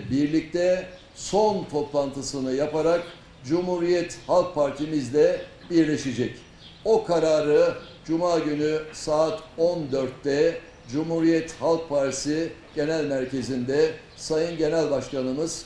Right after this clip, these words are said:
Kemal Kılıçdaroğlu'na sunacağız. Bütün Türkiye Değişim Partililer ayrıştıran değil, bütünleştiren olacağız.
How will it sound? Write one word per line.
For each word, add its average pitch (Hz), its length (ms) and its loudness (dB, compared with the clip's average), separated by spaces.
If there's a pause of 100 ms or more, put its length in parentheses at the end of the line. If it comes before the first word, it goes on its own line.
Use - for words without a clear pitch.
Kemal 147 280 0
Kılıçdaroğlu'na 143 880 -2 (140)
sunacağız. 131 720 -2 (340)
Bütün 220 300 -2
Türkiye 180 380 2
Değişim 156 360 2
Partililer 143 600 0 (460)
ayrıştıran 190 840 2
değil, 190 340 2 (200)
bütünleştiren 156 960 0
olacağız. 131 720 -2